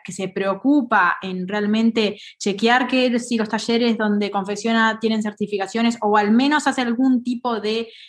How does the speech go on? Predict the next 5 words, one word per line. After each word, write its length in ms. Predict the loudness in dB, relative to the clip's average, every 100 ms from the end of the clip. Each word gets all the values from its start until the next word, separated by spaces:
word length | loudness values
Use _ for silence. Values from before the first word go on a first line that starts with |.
| _
este, 560 | -8 -8 -6 -4 -2 -4
mm, 320 | -4 -8 -12 -12
eh, 260 | -8 -6 -4
auditoría 1040 | -2 -2 -2 0 2 2 2 4 4 2 0
o, 520 | -4 -4 -6 -10